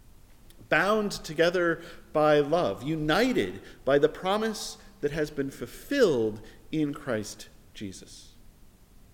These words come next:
Jew and Greek, and Celt and Latin and Slav and Teuton and Syrian and everything else.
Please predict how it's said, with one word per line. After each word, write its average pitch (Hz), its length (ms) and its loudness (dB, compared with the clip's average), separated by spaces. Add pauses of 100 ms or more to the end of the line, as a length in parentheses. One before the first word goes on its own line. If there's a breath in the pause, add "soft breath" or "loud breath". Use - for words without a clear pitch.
(280)
Jew 208 500 -4 (440 loud breath)
and 151 480 0
Greek, - 420 -10 (800)
and 165 280 0
Celt 165 420 -2
and 113 160 -6
Latin 135 320 -6
and 107 140 -8
Slav 139 480 -2
and 95 120 -10
Teuton 175 500 -4
and 107 120 -6
Syrian 175 520 -2
and 117 120 -6 (320)
everything 170 800 0
else. - 500 -10